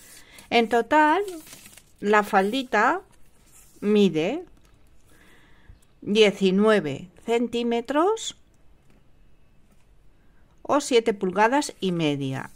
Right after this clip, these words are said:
y de ancho, más o menos esto, luego lo tenéis que medir así, sobre unos cuarenta y ocho centímetros medirá toda, eh, cuarenta y ocho, cincuenta centímetros.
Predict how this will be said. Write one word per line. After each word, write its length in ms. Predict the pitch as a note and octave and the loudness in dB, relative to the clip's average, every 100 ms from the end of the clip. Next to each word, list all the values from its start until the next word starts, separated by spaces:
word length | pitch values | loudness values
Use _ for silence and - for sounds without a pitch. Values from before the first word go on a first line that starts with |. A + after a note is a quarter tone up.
| - | -4
y 160 | D4 | 0
de 160 | D#4 C#4+ | 2 2
ancho, 720 | B3+ C4 B3 - F3+ F3+ D4 C#4 | 2 0 -4 -4 -2 0 -2 0
más 220 | F#3+ F3+ | 0 2
o 80 | F3+ | 0
menos 300 | E3+ G#3 - | 0 -2 -2
esto, 540 | E3+ D#3 - F#3 D4+ F#4 - _ - _ - | -4 -6 -4 -4 -4 -10 -20 _ -20 _ -20
luego 280 | - D#3 E3 | -6 -4 -2
lo 120 | F3 | -2
tenéis 360 | - D3 D3+ D#3 | -2 -2 -2 -2
que 100 | F3 | -4
medir 400 | D#3+ D3 D3+ C#3+ | -2 -2 -4 -4
así, 480 | D#3 - A3+ B3+ B3 | -6 -4 -4 -4 -6
sobre 640 | - B3+ A#3+ B3 A#3+ - - - - - - - | -6 -2 0 0 -2 -4 -8 -20 -20 -20 -20 -4
unos 280 | B3+ C4+ C#4 | 2 2 2
cuarenta 360 | G#3+ F#3+ F#3+ | 0 2 2
y 60 | F3+ | 0
ocho 200 | A#3 C#4 | 0 -2
centímetros 1040 | C4+ B3 B3+ C4 B3+ A#3 B3 C#4 E4 - - - | -2 -2 -2 0 -2 -2 -2 -2 -2 -6 -10 -2
medirá 640 | F#3 F3 E3+ G#3 C#4+ - - - - _ - | 0 0 2 2 2 -2 -16 -20 -20 _ -2
toda, 440 | G#3 A3+ C4 - | 0 4 2 0
eh, 640 | F#3 E3+ D#3 D3 C#3+ C#3 C3+ C3 - - - - _ _ _ _ - - - | -4 -2 -4 -6 -6 -6 -8 -10 -14 -20 -20 -20 _ _ _ _ -20 -20 -10
cuarenta 340 | - G3 G3 G3 | -2 0 2 0
y 40 | |
ocho, 180 | A3+ C#4 | 0 -6
cincuenta 520 | C4+ A3 F3+ E3 E3 | -6 -6 -6 -6 -6
centímetros. 800 | - D3 C#3+ C#3 B2+ - - - | -6 -10 -10 -10 -12 -16 -20 -10